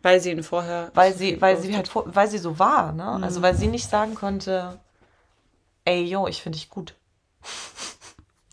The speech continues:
Speaker 1: Und die haben sich dann nie getroffen?
Speaker 2: Die haben sich danach, also die hatten sich erst einmal getroffen dort, ähm, dann kam diese Aktion dann von ihr und dann wollte er nicht mehr, also er hat sie dann auch geghostet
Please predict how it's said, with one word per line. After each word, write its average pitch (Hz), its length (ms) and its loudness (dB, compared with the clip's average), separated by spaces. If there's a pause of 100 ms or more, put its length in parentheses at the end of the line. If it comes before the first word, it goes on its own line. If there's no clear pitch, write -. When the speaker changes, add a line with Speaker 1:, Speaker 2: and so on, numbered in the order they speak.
(240)
Speaker 1:
Und 175 180 -4
die 180 100 -2
haben 185 120 -2
sich 185 120 -10
dann 185 140 -4
nie 185 120 -4
getroffen? 190 360 -8
Speaker 2:
Die 233 100 2
haben 247 120 2
sich 247 180 -4
danach, 208 320 -2
also 180 240 -6
die 185 120 -4
hatten - 140 -8
sich 180 180 -12
erst - 260 -4
einmal 196 280 -6
getroffen 247 600 -6 (540)
dort, 214 400 -2
ähm, 180 400 -4
dann 180 120 -2
kam 190 160 -6
diese 175 220 -4
Aktion - 360 -6
dann 190 140 -6
von 180 180 -8
ihr 170 320 -6 (1300)
und 175 200 -2
dann 165 220 2
wollte 165 260 0
er 160 260 -2
nicht 160 220 -8
mehr, 156 100 -6
also 151 180 -6
er 156 80 -6
hat 156 120 -10
sie - 120 -14
dann 151 200 -8
auch - 180 -12
geghostet - 580 -14